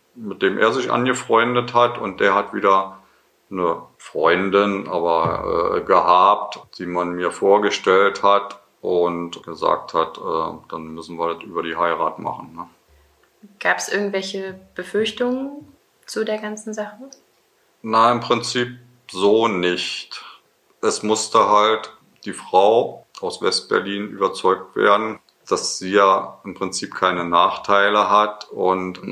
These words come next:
Speaker 1: es wurde ja auch gesagt, ähm, Scheidungskosten im Westen und so weiter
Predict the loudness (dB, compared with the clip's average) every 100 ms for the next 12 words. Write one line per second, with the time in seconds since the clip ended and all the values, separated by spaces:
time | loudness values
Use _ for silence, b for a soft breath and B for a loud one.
0 | -12 -14 -14 -10 -8 -6 -2 2 4 6
1 | 4 4 0 -2 -4 2 4 4 2 -6
2 | -10 -6 -4 -6 -10 -12 -4 0 0 -2
3 | -4 0 2 0 -2 -6 -4 -2 0 -2
4 | -6 -8 -6 -4 0 2 2 2 2 0
5 | -4